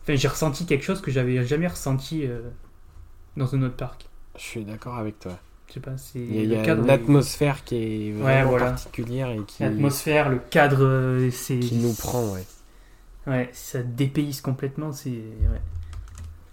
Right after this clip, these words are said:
Speaker 1: Donc voilà, on a fait le tour sur la rétrospective, euh, de l'année deux mille vingt-deux.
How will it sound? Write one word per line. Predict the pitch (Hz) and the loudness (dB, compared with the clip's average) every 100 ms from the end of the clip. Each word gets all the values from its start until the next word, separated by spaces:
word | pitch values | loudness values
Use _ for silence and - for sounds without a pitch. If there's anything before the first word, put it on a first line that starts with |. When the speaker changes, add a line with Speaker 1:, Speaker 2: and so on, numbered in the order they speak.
| - - - - - - - - - - - - - - - - - - - - | -20 -18 -18 -18 -18 -14 -12 -10 -8 -8 -8 -16 -20 -18 -18 -18 -20 -20 -2 4
Speaker 1:
Donc | 151 | 8
voilà, | 143 139 | 10 10
on | 180 | 8
a | 180 | 6
fait | - | 4
le | 135 | 2
tour | - 151 | 2 0
sur | - 147 | 4 6
la | 127 | 6
rétrospective, | 131 - 143 - 139 - 170 143 | 4 0 -2 0 0 0 0 4
euh, | 135 127 | 6 6
de | 127 | 4
l'année | 131 135 | 4 6
deux | 131 135 | 6 6
mille | 139 131 | 6 6
vingt-deux. | 131 131 139 226 | 6 6 4 0